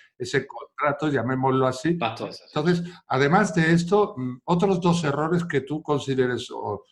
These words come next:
Speaker 1: eh, importantes que no se deberían de cometer. Valgámonos de tu experiencia.
Speaker 2: El, el primero que se me ocurre, porque, eh, es plantearte entrar en un negocio, entrar en un mercado sin haber testeado adecuadamente el modelo de negocio.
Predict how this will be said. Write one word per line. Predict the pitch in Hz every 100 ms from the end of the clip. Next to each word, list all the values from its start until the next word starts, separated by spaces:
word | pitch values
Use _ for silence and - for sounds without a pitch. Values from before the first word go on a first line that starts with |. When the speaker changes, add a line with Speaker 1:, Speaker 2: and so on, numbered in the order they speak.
| _ _
Speaker 1:
eh, | 107 -
importantes | 113 110 117 120 175 175 190
que | 175 147
no | 160
se | 196 175
deberían | 151 131 127 139 135 131 120
de | 120 117 110
cometer. | 117 113 107 - - _ _ _
Valgámonos | 110 113 120 131 143 135
de | 135
tu | 131
experiencia. | 131 - 143 214 160 101 90 - _ _
Speaker 2:
El, | 127 123 117 113 113 110 110
el | 127 113
primero | 110 107 113
que | 127
se | - 135
me |
ocurre, | 120 139 185 175
porque, | 123 113 117 107 107 - _ -
eh, | 90 92 95 82 65 - _
es | - - 127 139 - - - - _ _ _ _ -
plantearte | 127 123 120 131 143 175 180 160 - _ -
entrar | 127 120 113 151
en | 175 175
un | 170
negocio, | 160 170 - 180
entrar | 147 139
en | 147
un | 147
mercado | 139 - 156 170
sin | - 123
haber | 117 120 151 156 _
testeado | 139 - - 113 127 156 190 -
adecuadamente | 113 110 123 120 117 127 127
el | 131
modelo | 104 104 98
de | 82
negocio. | 76 - 110